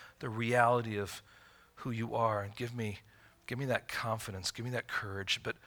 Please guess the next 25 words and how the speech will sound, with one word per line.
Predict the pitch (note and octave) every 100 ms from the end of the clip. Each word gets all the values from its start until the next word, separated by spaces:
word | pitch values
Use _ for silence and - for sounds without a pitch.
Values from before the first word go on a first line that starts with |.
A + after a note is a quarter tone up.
| - -
so | - - D3
many | D3
times | B2+ - B2 A#2 G#2 -
when | G#2
I | G#2
see | - - C3+ B2+
that, | G#2 G2
it | G#2+ G2+
is | G2
contagious. | - G#2 G2 - A#2+ G#2 F#2
And | C3
I |
think | C3+ D3
you | E3
probably | - C#3+ D#3
say | -
the | C#3+
same | B2+ B2 A#2
thing. | - G#2 F2+ - _ - - _ _ _ _ _ -
As | -
you |
see | A#2 - C#3
God's | B2+ B2+ A#2
people | - C3 - G#2+
struggle, | - - A#2+ A#2 G#2 F#2